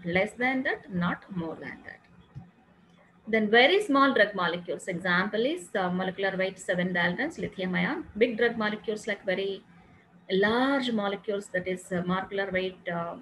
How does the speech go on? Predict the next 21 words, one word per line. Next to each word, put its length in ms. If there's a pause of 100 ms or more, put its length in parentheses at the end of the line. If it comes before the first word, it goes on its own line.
(220)
like 220
fifty-nine 540
thousand 360 (100)
altered 380
place, 300 (140)
a 60
protein. 400 (600)
And 100
heparin 520
has 320
ten 240
to 140
twenty 400
thousand 420
daltons, 480
gonadotropins 1000
more 240
than 220
thirty 260
thousand 420
daltons. 500